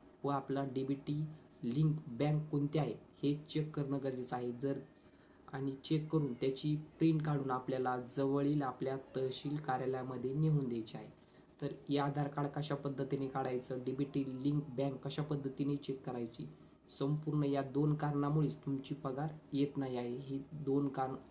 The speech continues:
तर येणारी जी पगार आहे आता ती डीबीटी मार्फत तुमच्या खात्यामध्ये येणार आहे. आधारला जो, आधारला जी बँक लिंक आहे यामध्येच तुमची पगार ही येणार आहे. ही दोन कागदपत्रे मी तुम्हाला आज मी काढून दाखवणार आहे.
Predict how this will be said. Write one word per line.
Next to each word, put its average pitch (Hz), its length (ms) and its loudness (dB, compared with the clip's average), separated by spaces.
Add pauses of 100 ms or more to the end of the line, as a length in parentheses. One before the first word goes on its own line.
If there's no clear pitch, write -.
(600)
तर 143 120 2
येणारी 147 460 4
जी 147 140 -2
पगार 143 340 -2
आहे 123 180 -2
आता 117 240 -4
ती 139 300 -2
डीबीटी 139 420 2
मार्फत 139 360 -2 (120)
तुमच्या 135 340 -4
खात्यामध्ये 123 520 -2
येणार 117 240 -2
आहे. 110 220 -4
आधारला 135 500 0
जो, 139 420 0 (1000)
आधारला 135 460 4 (200)
जी 139 100 2
बँक 143 400 2
लिंक 139 360 2
आहे 123 500 -4
यामध्येच 139 600 2
तुमची 131 280 -2
पगार 123 340 0
ही 139 200 -4 (180)
येणार 127 300 0
आहे. 120 440 -10
ही 156 60 0
दोन 147 320 4
कागदपत्रे 143 560 -2
मी 139 120 0
तुम्हाला 139 340 0
आज 131 200 -2
मी 143 80 0
काढून 131 400 -2
दाखवणार 127 440 -4 (840)
आहे. 123 280 0